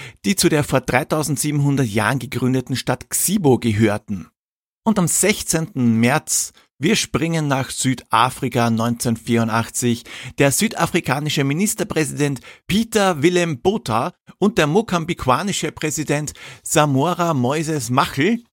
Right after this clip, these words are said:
oder so unterzeichneten am Ufer des Grenzflusses Nkomati zwischen Mosambik und der Republik Südafrika einen Vertrag über gute Nachbarschaft. Außerdem verpflichteten sich beide Seiten zum Verzicht auf gegeneinander gerichtete subversive Aktionen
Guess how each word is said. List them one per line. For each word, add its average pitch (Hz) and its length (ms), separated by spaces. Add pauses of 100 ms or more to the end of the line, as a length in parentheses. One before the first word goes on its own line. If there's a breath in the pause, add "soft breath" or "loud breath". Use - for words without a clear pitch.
oder 127 280
so 143 320 (260)
unterzeichneten 160 920
am 131 200
Ufer 185 380
des 143 300
Grenzflusses 147 960
Nkomati 180 760 (400 loud breath)
zwischen 147 280
Mosambik 160 680 (220 loud breath)
und - 160
der 170 100
Republik 139 400
Südafrika 143 720
einen 113 180
Vertrag 120 560
über 131 200
gute 135 320
Nachbarschaft. 120 680 (320 loud breath)
Außerdem 180 400
verpflichteten 180 640
sich 151 260
beide 139 260
Seiten 135 380
zum 120 200
Verzicht 147 480
auf - 160
gegeneinander 151 500
gerichtete 135 600
subversive 139 680
Aktionen 165 600